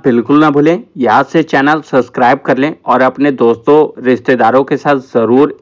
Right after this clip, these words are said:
इस रेसिपी को शेयर करें, क्योंकि नवरात्रा आने वाला है और नवरात्रि में बहुत लोग फास्टिंग करते हैं और खाने के लिए सोचते हैं कि क्या बनाएं, नहीं बनाएं, तो ये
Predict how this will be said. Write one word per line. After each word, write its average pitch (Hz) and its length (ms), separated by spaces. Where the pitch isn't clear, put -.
इस 127 220
रेसिपी 123 420
को 156 160
शेयर 135 320
करें, 143 280
क्योंकि 127 360
नवरात्रा 113 600
आने 110 460
वाला 131 280
है 151 220
और 127 100
नवरात्रि 113 560
में 147 200
बहुत 123 280
लोग 139 220
फास्टिंग 117 420
करते 131 320
हैं 147 140
और 151 300
खाने 123 280
के 151 120
लिए 151 140
सोचते 123 440
हैं 156 100
कि 139 140
क्या 127 260
बनाएं, 135 300
नहीं 131 220
बनाएं, 135 300
तो 127 360
ये 139 320